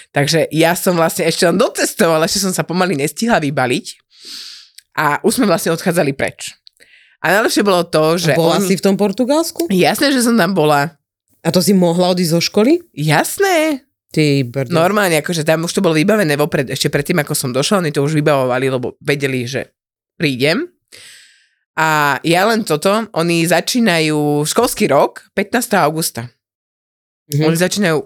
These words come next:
Speaker 1: oni majú iba mesiac prázdniny, oni majú pätnásteho júla vlastne končia, alebo tak plus minus. Pätnásteho augusta už začínajú znova chodiť do školy.
Speaker 2: Bože, to by mohlo byť u nás.
Speaker 1: No, že
Speaker 2: Keď už
Speaker 1: tak je to
Speaker 2: nechodím do
Speaker 1: super.
Speaker 2: školy, no.
Speaker 1: No.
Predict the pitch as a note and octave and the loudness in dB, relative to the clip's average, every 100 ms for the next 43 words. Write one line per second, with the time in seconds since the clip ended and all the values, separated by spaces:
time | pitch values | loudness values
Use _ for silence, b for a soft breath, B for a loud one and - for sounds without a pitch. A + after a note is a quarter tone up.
0 | _ E3+ F3+ F#3 F3+ E3+ F3+ D3+ - C#3+ | _ 0 2 2 2 0 0 -2 0 -2
1 | D#3 C#3 C#3 C#3+ C3+ C3+ - G#3 - F3 | 0 0 0 0 -2 -2 -2 -2 0 0
2 | D3 C3+ C3 - - D#3+ G#3+ A3 C3+ C3 | 2 2 0 -4 -4 -2 0 0 0 -2
3 | D#3 - C#3 C3+ D#3 B3+ D#4+ B B B | -4 -4 -4 0 2 2 0 B B B
4 | _ F3 G3+ - D3+ D3 D3 C#3+ C3+ C#3+ | _ -4 -2 0 0 0 -2 -2 0 0
5 | C3+ D#3+ C#3+ C#3+ D3 C3+ D3 C3+ C3 - | 0 0 0 0 0 0 0 0 -2 -2
6 | A#2 E3 D#3+ E3 E3+ D#3+ E3 D#3+ E3+ D#3 | -4 0 0 0 0 2 2 2 2 0
7 | - D3 D3 D3 - B B _ E3 D#3+ | -4 -6 -6 -6 -6 B B _ -2 0
8 | D3 D3+ C#3 D3 E3 E3 D#3 D#3+ E3 D#3+ | 0 0 -2 0 2 4 4 2 2 2
9 | D3+ C3+ D3+ D#3 D#3 D#3+ E3 D3+ C3+ | 2 2 0 0 -2 -4 -2 0 0